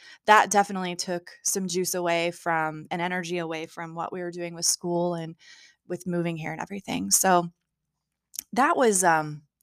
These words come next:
the burnout was, it was real. It was, I mean, I, and it's coming on the heels of what felt like a great year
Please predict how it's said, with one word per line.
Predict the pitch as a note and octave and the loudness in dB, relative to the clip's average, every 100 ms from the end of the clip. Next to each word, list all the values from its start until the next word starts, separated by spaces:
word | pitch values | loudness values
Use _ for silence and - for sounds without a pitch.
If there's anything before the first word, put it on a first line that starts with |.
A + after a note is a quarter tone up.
| _ _ _ _ _ _ _ _ _ _ - | _ _ _ _ _ _ _ _ _ _ -2
the | F#3+ | 4
burnout | A3 A#3 F3 E3 | 6 8 6 6
was, | E3+ D#3+ - - _ | 2 0 -2 -4 _
it | - | -6
was | G3+ F3 D#3 | -4 -4 -2
real. | D#3 C#3+ D3+ D3 - | -2 -2 -4 -10 -6
It | F3+ | -2
was, | E3+ E3+ D#3+ - - - _ _ _ _ _ _ _ _ _ - | 0 -2 -4 -6 -10 -14 _ _ _ _ _ _ _ _ _ -6
I | F3+ | -4
mean, | F3 E3+ E3 D3+ _ _ _ - - _ _ _ _ _ _ _ _ - | -2 -4 -8 -12 _ _ _ -20 -20 _ _ _ _ _ _ _ _ 2
I, | F3+ F3+ F3+ | 4 4 2
and | F#3+ | 0
it's | F#3+ F#3+ | 0 0
coming | - A3 G#3+ | 0 2 2
on | G3+ | 2
the | F3+ | 0
heels | E3 G3+ F#3+ F#3 | -2 2 2 2
of | F3+ E3+ E3 D#3+ - - | 4 4 2 -2 -16 -2
what | F3+ D#3+ - | 4 4 4
felt | G3+ F#3 | 2 2
like | F3+ F3 | 2 -2
a | |
great | E3 F3 E3+ | -2 -2 -2
year | E3+ E3 E3+ E3+ | -2 -2 -2 -4